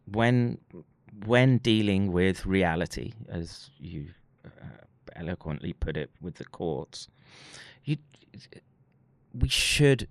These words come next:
use these documents because it, it has all these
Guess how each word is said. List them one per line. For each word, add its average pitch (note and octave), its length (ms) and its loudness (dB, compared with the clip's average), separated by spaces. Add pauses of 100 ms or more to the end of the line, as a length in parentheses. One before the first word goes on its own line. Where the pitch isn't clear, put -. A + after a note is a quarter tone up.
use G2+ 340 0
these F#2 200 -2
documents D2+ 600 -6
because A#2+ 420 -4 (840)
it, A2+ 140 -8 (540)
it - 140 -6
has A#2+ 480 -2 (100)
all G#2 220 -2
these F2 480 -6